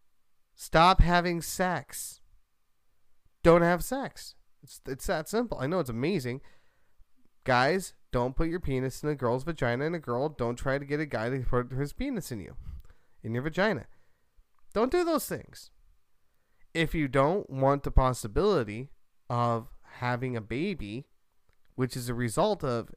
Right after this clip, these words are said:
sexual intercourse between a male and female, biologically a male and female, don't have sex. So again, married couple, you don't wanna keep having children, birth control.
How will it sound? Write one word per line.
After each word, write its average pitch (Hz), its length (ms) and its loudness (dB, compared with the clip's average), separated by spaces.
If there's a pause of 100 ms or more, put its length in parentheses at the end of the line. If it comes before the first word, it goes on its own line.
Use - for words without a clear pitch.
(140)
sexual 139 680 -4
intercourse 131 680 -6
between 120 420 -2
a 110 40 -4
male 120 340 -4
and 113 180 -8
female, 156 680 -6 (600)
biologically 104 760 -6
a 107 60 -8
male 107 240 -6
and 104 120 -12
female, 87 500 -12 (1080)
don't 190 200 4
have 202 180 -2
sex. - 420 -10 (380)
So 202 100 0
again, 196 220 4
married 143 180 0
couple, 156 320 0
you 135 80 -4
don't 127 100 2
wanna 127 100 0
keep 131 160 -6
having 127 220 0
children, 151 420 -4 (1080)
birth 170 220 0
control. 113 340 -6